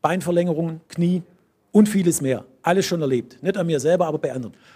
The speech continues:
Tote auferwecken. Tatsächlich habe ich gedacht, das habe ich noch nie erlebt. Stimmt aber gar nicht. Ich habe tatsächlich einen kennengelernt. Ich habe den euch auch schon mal vorgestellt, witzigerweise Südkorea, weil wir heute für Südkorea und Nordkorea gebeten haben.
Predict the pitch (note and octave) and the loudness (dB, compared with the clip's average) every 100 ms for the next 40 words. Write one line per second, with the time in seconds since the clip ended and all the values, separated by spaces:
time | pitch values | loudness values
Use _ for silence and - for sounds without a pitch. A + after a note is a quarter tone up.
0 | _ - C#4 D#4 G3+ C#3+ C3 A#2 A2 - | _ -2 0 2 0 0 -2 -4 -8 -10
1 | F2+ _ _ - - - _ - G3+ - | -18 _ _ -20 -20 -20 _ -2 -2 2
2 | C4+ B3 - G#3 E3 E3 - D3+ C3+ D#3+ | 4 4 0 0 0 -4 -4 -6 -4 -4
3 | F3 D3+ C#3+ C#3 C#3+ A2+ G#2 - - - | -2 -2 -2 -2 -2 -4 -8 -14 -12 -8
4 | - E4+ F4 - - D3+ C3 B2 A#2 A2 | 2 4 4 -2 -2 0 0 -2 -4 -6
5 | F#2 - - _ - - - - D#3+ F3 | -10 -16 -20 _ -20 -20 -20 -10 -6 -4
6 | A3 - C#3 - B3+ C4+ F#3+ D3+ C#3+ C3 | -4 -4 -2 -2 -2 -2 -4 -2 -4 0
7 | G#3+ C#4 C4 B3 C4+ C#4 - _ _ _ | 0 2 2 2 0 -4 -12 _ _ _
8 | _ _ _ - - D#3+ E3+ D#3 D3+ D3+ | _ _ _ -18 -4 -2 -2 -4 -4 -4
9 | C3 C3+ G#2+ - - - A3+ F#3 G3 F3 | -6 -6 -8 -10 -8 -4 -2 -2 -6 -4
10 | D3 D3 B2+ G3+ G3 A#2 C#3 A#2 B2 C3 | -4 -4 -4 -6 -4 -2 -2 -4 -4 -4
11 | B2 B2+ B2+ G2+ - C#3+ C#3 D3+ A#2+ D3 | -4 -6 -6 -8 -8 -8 -6 -6 -6 -8
12 | - F3 E3+ D3+ - - - - C#3+ - | -8 -4 -4 -4 -14 -20 -8 -2 0 0
13 | G#3+ F3 G3+ G#3+ | 0 -2 -2 -4